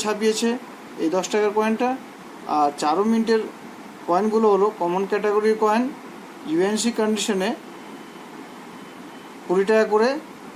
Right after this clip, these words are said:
দাম লেখা আছে। ফাইন, ভেরি ফাইন, এক্সট্রা ফাইন কন্ডিশনে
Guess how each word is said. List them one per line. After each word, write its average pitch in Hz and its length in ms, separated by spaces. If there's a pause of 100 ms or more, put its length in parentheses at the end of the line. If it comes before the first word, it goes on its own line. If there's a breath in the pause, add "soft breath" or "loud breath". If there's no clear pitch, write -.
(180)
দাম 185 120 (100)
লেখা 180 220
আছে। 165 140 (100)
ফাইন, 190 220 (140)
ভেরি 196 240
ফাইন, 226 160 (100)
এক্সট্রা 208 300
ফাইন 202 140 (100)
কন্ডিশনে 202 460